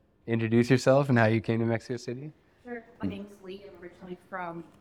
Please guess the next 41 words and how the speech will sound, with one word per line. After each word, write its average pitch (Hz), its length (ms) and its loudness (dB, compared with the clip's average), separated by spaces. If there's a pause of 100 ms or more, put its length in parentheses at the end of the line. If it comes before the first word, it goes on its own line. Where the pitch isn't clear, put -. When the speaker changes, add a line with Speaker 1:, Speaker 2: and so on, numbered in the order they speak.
(200)
Speaker 2:
Brooklyn, 175 320 -2
New 170 60 -10
York. 170 400 -8 (880)
I 330 60 -20
currently 202 380 -2
live 190 180 -2
in 180 120 -4
Queens. 185 720 -6 (720)
My 196 200 4
background 175 640 4
is 175 200 -2
in 165 240 -2
cyber 170 420 2
resilience, 170 680 -6 (440)
and 170 220 0
I've 170 120 2
worked 175 280 0
with, 170 300 -2
for 180 100 0
some 180 220 0
of 165 120 0
the 170 320 4
big 165 240 2
four 170 320 0
consulting 165 580 -6
firms. 151 640 -4
I've - 180 -8
worked 156 200 -4
for 160 80 -6
K 156 200 -4
P 165 120 -4
M 156 80 -2
G, 151 160 -2
I 147 140 4
B 147 220 -4
M, 143 440 -4
and 139 300 -6
other 151 180 0
firm 147 340 -4
after 143 300 -2
that. 139 320 0